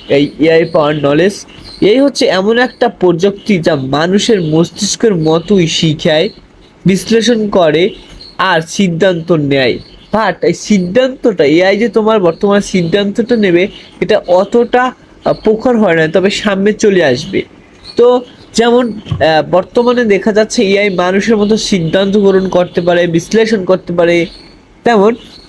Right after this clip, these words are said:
মানুষের ভিতরে যে একটা মনুষ্যত্ব আছে, অর্থাৎ মানুষের মধ্যে যে একটা ভাব আছে, যে একটা অনুভূতি আছে, এটা খুব শীঘ্রই আর্টিফিশিয়াল ইন্টেলিজেন্স বা কৃত্রিম বুদ্ধিমত্তার ভিতরে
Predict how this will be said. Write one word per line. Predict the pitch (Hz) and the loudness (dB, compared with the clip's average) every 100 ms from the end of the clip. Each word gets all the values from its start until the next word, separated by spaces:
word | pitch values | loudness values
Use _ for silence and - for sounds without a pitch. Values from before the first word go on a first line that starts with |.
| 151 | -4
মানুষের | 190 226 220 262 | 0 0 0 0
ভিতরে | 202 220 220 | 2 2 2
যে | |
একটা | 214 220 | 0 0
মনুষ্যত্ব | 180 156 175 196 226 240 - 170 | -2 0 0 0 0 -2 0 0
আছে, | 131 135 165 196 - - | 0 0 0 -2 -4 -8
অর্থাৎ | - 160 - - | -4 -4 -6 -4
মানুষের | 180 180 196 226 208 | 0 0 2 2 2
মধ্যে | 196 190 196 | 2 2 2
যে | |
একটা | 208 202 | 2 0
ভাব | 180 123 165 160 170 | -4 -2 0 0 0
আছে, | 165 165 165 175 - - - 151 | -2 0 -2 -2 -6 -20 -12 -2
যে | 165 170 | 2 2
একটা | 143 170 | 2 2
অনুভূতি | 147 202 254 226 165 | 2 4 2 2 2
আছে, | 151 180 | 0 0
এটা | 175 240 214 - 147 165 | 2 2 0 -4 -6 -6
খুব | - 240 - | -2 -4 -2
শীঘ্রই | - 214 190 226 165 | -2 0 2 2 2
আর্টিফিশিয়াল | 151 - 196 202 226 | 0 0 0 2 0
ইন্টেলিজেন্স | 185 175 214 214 196 | 0 0 0 0 0
বা | 175 | -2
কৃত্রিম | 170 190 - 226 | 0 -4 -2 0
বুদ্ধিমত্তার | 185 170 175 196 202 190 | 0 0 2 0 0 -2
ভিতরে | 165 180 196 | -2 0 0